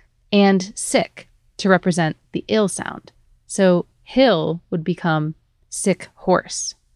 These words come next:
This encryption meant that you didn't just have to be able to understand the Navajo language to understand the code.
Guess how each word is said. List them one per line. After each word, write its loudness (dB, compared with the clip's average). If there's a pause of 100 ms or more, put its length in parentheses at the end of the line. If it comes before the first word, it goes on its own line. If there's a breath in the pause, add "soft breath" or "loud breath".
(200)
This 0
encryption 0
meant 2
that 0
you 0
didn't 0
just -4
have -6
to -12
be -4
able -2
to -12
understand -4
the -4
Navajo -4
language -2
to -16
understand -4
the -8
code. -6